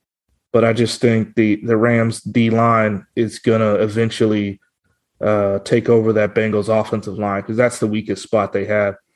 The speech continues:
And Joe Burrow's no punk. I think he'll, he'll get knocked down. He'll keep getting back up. So it'll be interesting to see. But that halftime show, man, forget the odds. The halftime show.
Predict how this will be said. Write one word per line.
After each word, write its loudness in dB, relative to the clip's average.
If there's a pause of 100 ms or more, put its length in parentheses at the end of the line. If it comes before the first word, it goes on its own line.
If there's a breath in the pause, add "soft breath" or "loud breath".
(320)
And -4
Joe 2
Burrow's 4
no 4
punk. 0
I -2
think -4
he'll, 2 (200 soft breath)
he'll 4
get 2
knocked 2
down. 0
He'll -2
keep -8
getting 0
back -2
up. -2 (680)
So -2
it'll 0
be 0
interesting -6
to -10
see. -4
But -8
that 2
halftime 0
show, -2
man, -10 (220)
forget -4
the 2
odds. 0 (160)
The -10
halftime 0
show. -8